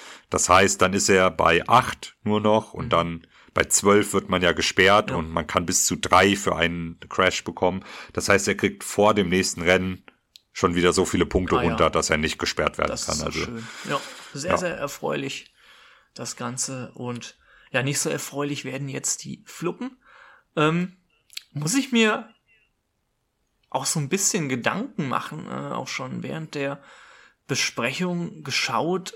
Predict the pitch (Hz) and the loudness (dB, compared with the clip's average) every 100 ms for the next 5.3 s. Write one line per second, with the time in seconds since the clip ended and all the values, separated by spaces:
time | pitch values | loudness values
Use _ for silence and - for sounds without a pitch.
0 | 156 147 151 151 _ _ _ _ _ - | 0 0 -2 -8 _ _ _ _ _ -14
1 | - _ _ - - - 165 208 180 185 | -14 _ _ -8 -6 -4 -2 -2 2 0
2 | 175 156 156 170 165 143 139 - 135 147 | 2 0 -2 -4 -6 -4 -2 -2 -2 -2
3 | 202 277 - _ _ _ _ _ _ _ | -4 -8 -14 _ _ _ _ _ _ _
4 | - - - - - - _ - 92 95 | -20 -18 -14 -14 -16 -20 _ -8 -4 -2
5 | 98 101 | 0 0